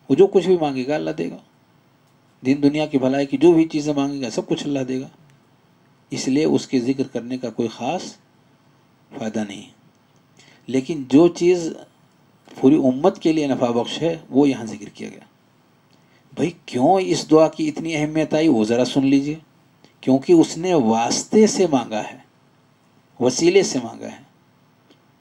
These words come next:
किस चीज़ का वसीला? अल्लाह रब्बुल आलमीन के नामों का वसीला।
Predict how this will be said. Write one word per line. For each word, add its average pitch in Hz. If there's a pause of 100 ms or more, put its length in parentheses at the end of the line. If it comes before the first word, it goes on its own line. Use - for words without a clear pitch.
(260)
किस -
चीज़ 147
का 165
वसीला? 170 (720)
अल्लाह 120
रब्बुल 110
आलमीन 104
के 165
नामों 107
का 135
वसीला। 101